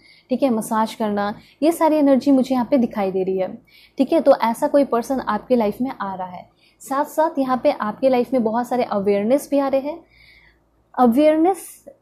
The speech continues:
ये awareness कैसा है, मतलब कह सकते हैं आपकी strength का awareness, आपके weakness का awareness। देखिए, लोग अधिकतर अपने weakness के ही awareness को जानते हैं। ठीक है, लोग अपने strength पे कभी नहीं ध्यान देते। तो यहाँ पे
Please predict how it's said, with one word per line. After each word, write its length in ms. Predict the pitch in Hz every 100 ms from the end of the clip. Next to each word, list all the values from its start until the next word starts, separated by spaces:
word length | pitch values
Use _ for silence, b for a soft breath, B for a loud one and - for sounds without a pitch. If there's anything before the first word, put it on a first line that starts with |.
| -
ये 160 | 254 269
awareness 600 | 247 233 269 277 294 -
कैसा 320 | 220 214 220
है, 160 | 190
मतलब 400 | 196 226 247 - _
कह 100 | 269
सकते 300 | 277 277 277
हैं 220 | 247 262 262 _ _ b b -
आपकी 320 | 240 - 302
strength 360 | - - 294 294
का 180 | -
awareness, 520 | 240 202 196 196 196 -
आपके 240 | 214 - 247
weakness 500 | 208 220 226 226 -
का 80 |
awareness। 500 | 196 196 190 190 - - b b
देखिए, 200 | 262 320
लोग 280 | 277 240 285
अधिकतर 420 | - 226 247 277 269
अपने 180 | 254
weakness 440 | 247 226 240 269 269
के 80 | 254
ही 140 | 269
awareness 420 | 240 226 220 220
को 100 | -
जानते 340 | 202 190 185 196
हैं। 200 | 185 _ b b -
ठीक 100 | 262
है, 220 | 294 - 247
लोग 240 | 247 277
अपने 360 | 254 277 294 - -
strength 360 | - 311 339 339
पे 80 |
कभी 240 | 294 240 254
नहीं 160 | 226
ध्यान 220 | 202 190 190
देते। 360 | 185 185 - _ b b b
तो 200 | 294 294 -
यहाँ 460 | 220 220 254 330 247
पे 160 | 262